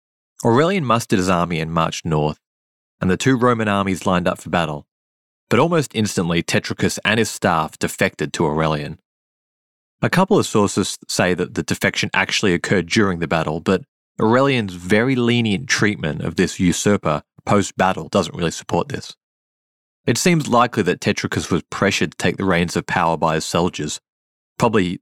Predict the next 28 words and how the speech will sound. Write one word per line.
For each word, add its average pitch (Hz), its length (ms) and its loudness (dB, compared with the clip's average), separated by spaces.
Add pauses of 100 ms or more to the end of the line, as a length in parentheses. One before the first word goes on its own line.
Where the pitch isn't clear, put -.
(120)
they 87 100 0
would 82 100 2
have - 100 -10
killed 110 220 2
him 78 100 -4
if 78 100 -8
he 80 80 -4
didn't. 85 360 0 (600)
And 107 80 2
it's 113 180 0
likely 113 420 2
he 104 120 2
was 101 300 2
as 87 180 -2
glad 104 400 0
to - 80 -14
be 98 100 2
rid 92 200 2
of 104 80 -2
his 78 160 -4
power 80 400 -2
as 82 220 -2
Aurelian 82 520 0
was 82 180 -2
to - 100 -14
take - 220 -2
it - 80 -6
back. - 400 -2